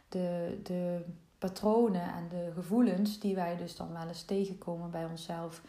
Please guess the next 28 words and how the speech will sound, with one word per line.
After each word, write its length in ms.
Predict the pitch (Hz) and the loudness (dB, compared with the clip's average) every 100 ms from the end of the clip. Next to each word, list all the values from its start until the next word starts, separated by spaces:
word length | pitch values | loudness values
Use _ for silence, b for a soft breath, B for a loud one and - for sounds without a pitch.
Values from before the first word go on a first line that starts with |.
| B B B | B B B
Hè, 240 | - 226 240 | -4 -2 0
want 200 | 185 - | -2 -4
ook 160 | 185 | -8
van 200 | - 180 | -4 0
jullie, 540 | 185 180 185 185 185 - | 2 2 0 0 -2 -4
als 180 | 175 170 | -8 -8
ik 100 | 180 | -6
jullie 220 | 180 185 | -4 -4
spreek, 520 | 185 - 214 214 214 B B B B | -4 2 4 4 0 B B B B
dan, 400 | - 185 180 185 - - _ | 6 6 8 2 -2 -14 _
ja, 280 | 214 190 175 | 4 6 6
hoor 200 | 196 180 | 4 4
ik 80 | |
soms 320 | 185 196 185 - | 2 2 2 4
hele 220 | 208 202 | 6 6
verschillende 560 | - - 240 226 208 | 2 0 2 6 6
verhalen, 520 | 185 170 180 175 175 175 | 4 0 0 2 0 -2
maar 300 | 170 160 - | -4 -6 -6
toch 260 | 196 185 - B B B | -4 -4 -6 B B B
hoor 180 | 190 185 | 0 2
je 120 | 180 | 2
vaak 360 | 180 185 180 180 | 0 0 2 0
ook 140 | 170 | -4
wel 180 | 175 170 | -4 -2
weer 360 | 170 170 170 - B B B _ | -2 -4 -4 -10 B B B _
dat 160 | 185 | 0
het, 240 | 175 175 - | 0 -4 -4
eh, 440 | 185 170 165 - | -2 -2 -4 -6